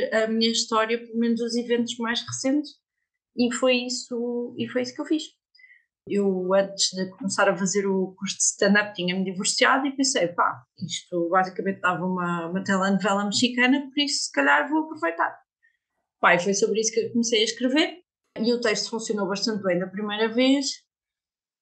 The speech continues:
e depois o que eu vou fazendo é, quando sinto necessidade de mudar ali algumas coisas, vou buscar algumas one-liners da página que eu sei que,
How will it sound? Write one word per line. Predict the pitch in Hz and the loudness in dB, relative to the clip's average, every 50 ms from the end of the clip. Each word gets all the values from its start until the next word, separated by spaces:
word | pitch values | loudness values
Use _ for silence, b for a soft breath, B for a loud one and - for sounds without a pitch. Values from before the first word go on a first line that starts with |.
| _ _ - | _ _ 2
e | 240 254 240 | 4 4 4
depois | 240 - 240 233 233 | 4 2 2 2 2
o | 226 | 2
que | - | 2
eu | 254 220 | 2 4
vou | 226 240 220 | 4 2 2
fazendo | 214 233 226 226 247 254 254 254 240 220 208 202 | 2 0 2 4 4 4 4 4 2 0 0 0
é, | 175 165 165 165 165 | 2 0 0 -2 -4
quando | - - 226 226 233 233 | -4 -4 -2 0 0 0
sinto | - - 254 247 - 240 | 0 0 0 0 0 -2
necessidade | 247 240 233 - - - 226 214 220 196 180 170 - - - _ _ _ _ _ | -4 -6 -6 -8 -4 -4 0 2 2 2 2 0 -2 -6 -12 _ _ _ _ _
de | - 202 | -2 0
mudar | 226 226 214 196 214 208 202 | 2 2 2 4 2 2 2
ali | 208 202 196 196 | 2 0 0 0
algumas | 190 190 185 190 202 196 - | 0 0 -2 -4 -6 -6 -6
coisas, | - - 202 170 170 175 175 | -4 -4 -4 -4 -4 -6 -2
vou | 208 240 | -2 -2
buscar | - - - - 202 196 | 0 0 0 0 2 2
algumas | 196 196 190 190 180 190 190 156 190 | 2 2 0 -2 -2 -4 -4 -4 -6
one-liners | 196 185 190 180 175 175 180 180 185 185 - | -6 -6 -4 -4 -4 -4 -4 -6 -8 -8 -8
da | 190 196 | -8 -2
página | 202 196 196 190 160 165 | 0 0 0 0 -2 -8
que | 175 - _ - - | -12 -18 _ -20 -20
eu | - | -14
sei | - - 196 185 180 | -4 0 0 0 0
que, | 185 - - - 190 | 0 -6 -8 -6 -6